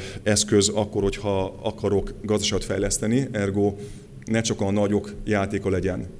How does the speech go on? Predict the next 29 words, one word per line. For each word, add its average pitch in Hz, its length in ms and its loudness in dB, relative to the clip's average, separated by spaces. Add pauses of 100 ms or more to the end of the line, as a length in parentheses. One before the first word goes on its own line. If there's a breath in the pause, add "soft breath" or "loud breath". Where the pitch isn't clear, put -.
(100)
Tehát 98 160 -6
ne 113 80 0
csak 107 220 0
egy 98 200 2
multinacionális 101 1000 0
cég 101 140 0
tudja 98 200 -2
ezt 92 120 0
magának 98 240 -2
megengedni, 104 460 2
hanem 101 320 0
legyen 101 200 -2
egy 98 60 2
magyar 95 200 0
K 95 260 -2
K 95 180 0
V 98 40 0
is, 101 160 2
aki 101 140 -4
ezzel 95 220 -2
tud 92 160 -6
élni. 90 380 -2 (560 loud breath)
Erre 113 220 4
ki 104 100 -2
kéne 98 200 -2
találnunk 92 340 -2
egy 92 80 -4
támogató - 300 -4
programot. - 480 -4